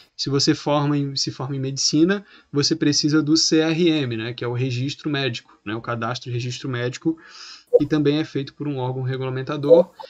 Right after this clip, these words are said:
E se você, sei lá, vai trabalhar com direito, mesmo que você termine a faculdade de direito, pra você exercer, você precisa da O A B.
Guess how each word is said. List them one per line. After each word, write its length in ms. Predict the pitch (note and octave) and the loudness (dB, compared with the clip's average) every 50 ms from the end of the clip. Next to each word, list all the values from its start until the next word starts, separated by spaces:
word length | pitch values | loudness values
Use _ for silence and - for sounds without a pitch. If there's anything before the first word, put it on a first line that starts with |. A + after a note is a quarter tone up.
| - - _ _ - | -20 -20 _ _ 2
E 380 | D3+ D3 D3+ D#3+ E3 E3 D#3+ - - | 6 8 10 10 10 8 6 2 -2
se 180 | - - E3+ | 2 6 6
você, 380 | D#3+ D#3 E3+ E3 - - E3 D#3+ | 6 6 4 2 4 4 2 2
sei 160 | - F3 D#3 | 4 2 2
lá, 200 | D3 C#3+ B2+ A2+ | 2 2 0 0
vai 200 | A2 A#2+ A#2+ A#2+ | 0 -2 -2 -2
trabalhar 420 | B2+ C#3 C3 C3 C3 C3 C3+ C3 C3 | -2 -2 -2 0 0 2 0 0 -2
com 200 | - - C#3 C#3+ | -2 -4 -4 0
direito, 520 | C3 C#3+ D3+ D3 C#3+ D3 F3+ F#3 - A#3 | 2 2 2 4 4 2 2 0 -2 -6
mesmo 300 | G3+ D3 B2+ B2+ D3 D3 | -4 -4 -2 -2 -4 -4
que 80 | - C#3+ | -4 -4
você 240 | C#3 C3 - C#3+ - | -4 -4 -4 -4 -4
termine 300 | - B2 C3 C#3 C3+ C3 | -4 -2 -2 -2 -2 -4
a 20 | |
faculdade 460 | - C#3+ B2+ - C3+ B2 A#2+ B2+ B2+ | -6 -6 -6 -4 -2 -2 0 -2 -2
de 120 | C3 C#3 D3+ | -2 -2 -2
direito, 320 | D3+ D3+ D3 D#3 D#3+ - | 0 2 2 2 0 0
pra 120 | - D#3+ | -2 -4
você 240 | D#3 D3+ C#3+ - D#3+ | -2 -2 -2 0 0
exercer, 680 | D3 D3 D3 D#3 D#3 - - - - D#3+ F3 G#3 A3 - _ _ _ _ _ _ - | 0 2 2 0 0 0 0 2 4 4 4 4 2 -4 _ _ _ _ _ _ -6
você 180 | F#3+ F3 - F#3 | -6 -4 -4 -2
precisa 220 | - - G3+ G3 | 0 0 2 4
da 100 | F#3 G3+ | 4 4
O 60 | G3+ | 4
A 100 | G#3+ A#3+ | 4 4
B. 280 | G#3+ F3+ D#3+ B2+ A2 | 2 2 2 0 -2